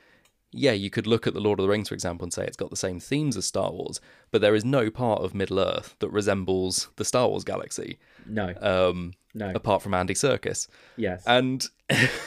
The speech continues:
Speaker 1: um,
Speaker 2: <laughs>
Speaker 1: where was I going
Speaker 2: Not
Speaker 1: with
Speaker 2: in his
Speaker 1: this?
Speaker 2: mo-,
Speaker 1: I
Speaker 2: not in
Speaker 1: had
Speaker 2: his mocap suit, though.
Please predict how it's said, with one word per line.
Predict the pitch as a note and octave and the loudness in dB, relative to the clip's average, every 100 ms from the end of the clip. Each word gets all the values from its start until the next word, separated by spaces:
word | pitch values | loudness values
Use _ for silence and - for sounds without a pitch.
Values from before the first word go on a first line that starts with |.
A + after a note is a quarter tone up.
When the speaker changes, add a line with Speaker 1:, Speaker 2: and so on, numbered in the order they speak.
| - D#3 - | -2 0 2
Speaker 1:
um, | B2 F3 D#3+ | 4 6 6
Speaker 2:
<laughs> | B3 D4 - - - B3+ B3+ A#3 C4 | 4 2 2 0 2 -2 -4 -2 2
Speaker 1:
where | C4 | 4
was | F3+ | 4
I | D#3 | 2
going | A#2 A#2 G#2 D#3+ | 4 4 4 6
Speaker 2:
Not | A3 | 6
Speaker 1:
with | |
Speaker 2:
in | G#3+ | 6
his | A3 F#3+ | 6 4
Speaker 1:
this? | G3+ | 2
Speaker 2:
mo-, | |
Speaker 1:
I | E3+ | 4
Speaker 2:
not | G#3+ | 4
in | G#3+ | 4
Speaker 1:
had | |
Speaker 2:
his | F#3+ | 4
mocap | G3 G#3+ F#3+ D3 | 6 4 4 0
suit, | - C#3+ A2+ | 2 2 4
though. | A#2+ D#3+ | 2 2